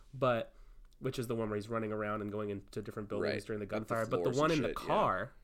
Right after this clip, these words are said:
Speaker 1: in that movie is actually,
Speaker 2: Yeah.
Speaker 1: like, a really fucking long one. Uh, and then they had, like, the stuff they had to do was so cool. They built all these custom seats and rigs in the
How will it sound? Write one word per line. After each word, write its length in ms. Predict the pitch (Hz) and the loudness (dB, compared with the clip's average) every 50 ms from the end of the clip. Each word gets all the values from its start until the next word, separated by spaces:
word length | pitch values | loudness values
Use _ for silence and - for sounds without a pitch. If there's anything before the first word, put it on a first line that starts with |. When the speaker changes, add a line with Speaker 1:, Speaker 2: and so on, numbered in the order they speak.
| - - | -14 -8
Speaker 1:
in 160 | - 123 117 | -6 -4 -4
that 320 | 113 107 101 95 - - - | -2 -4 -4 -6 -8 -10 -8
movie 420 | 120 110 107 95 98 95 104 - - - - - _ - - - - - - | -6 -6 -4 -4 -6 -6 -8 -10 -14 -20 -20 -20 _ -20 -20 -20 -20 -14 -4
is 160 | - 139 117 - | -2 -2 -2 2
actually, 220 | 135 139 107 110 | 0 2 4 4
Speaker 2:
Yeah. 460 | 113 120 123 127 127 127 127 127 120 110 | 6 6 6 6 6 6 6 6 4 4
Speaker 1:
like, 80 | 101 104 | 2 0
a 40 | |
really 340 | 101 104 113 110 110 107 101 | -2 -4 -4 -2 -2 -2 -2
fucking 340 | 98 - 120 110 - 104 104 | -2 -2 -4 -4 -4 -6 -6
long 220 | 101 101 101 98 | -4 -4 -4 -6
one. 260 | 95 92 95 107 120 131 - - - | -6 -8 -8 -10 -12 -12 -16 -18 -12
Uh, 260 | 147 123 113 104 107 110 - | -10 -8 -6 -6 -6 -8 -6
and 100 | - 131 | -6 -6
then 100 | 131 123 | -4 -2
they 140 | 123 131 120 | -2 -4 -4
had, 240 | - 143 135 127 123 | -2 -4 -4 -2 0
like, 220 | 123 110 110 - - - - - - - - - | -2 -2 -2 -6 -12 -20 -20 -20 -20 -20 -18 -10
the 60 | - | -8
stuff 180 | - - 170 - | -2 -2 0 0
they 80 | 170 160 | 2 0
had 80 | 151 | 2
to 60 | 135 131 | 0 0
do 180 | 107 123 139 131 | 0 0 0 0
was 120 | 120 - | 0 -2
so 180 | - - 127 117 | -2 -2 -2 -4
cool. 200 | - - 139 131 | -2 -2 0 0
They 120 | 117 110 | 0 0
built 240 | 107 131 131 131 - | -2 -2 -2 0 -2
all 80 | 135 | -2
these 180 | 120 117 110 - | -2 -2 -4 -4
custom 380 | - - 143 131 - - 123 110 | -2 -2 -2 -2 -2 -4 -4 -2
seats 380 | - - - 127 143 - - | -2 -4 -2 -4 -6 -4 -6
and 140 | 123 107 101 | -6 -4 -2
rigs 360 | 104 113 117 120 131 123 - | 0 0 0 0 -2 -4 -6
in 240 | - 135 127 120 117 | -4 -2 -2 0 0
the 240 | 110 107 104 104 | 0 0 -2 -4